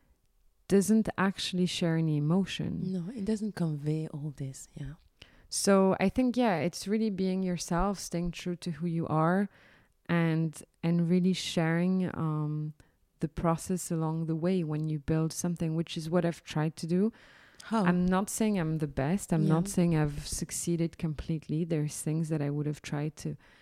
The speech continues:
Speaker 1: be better at conveying. But then you also get trapped, you know, in your daily life of having to do the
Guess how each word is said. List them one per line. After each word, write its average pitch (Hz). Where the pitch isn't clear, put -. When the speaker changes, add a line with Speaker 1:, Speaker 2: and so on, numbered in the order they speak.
Speaker 1:
be 160
better 156
at 165
conveying. 160
But 214
then 240
you 208
also 196
get 190
trapped, -
you 165
know, 160
in 156
your 151
daily 160
life 151
of 147
having 151
to 170
do 160
the 151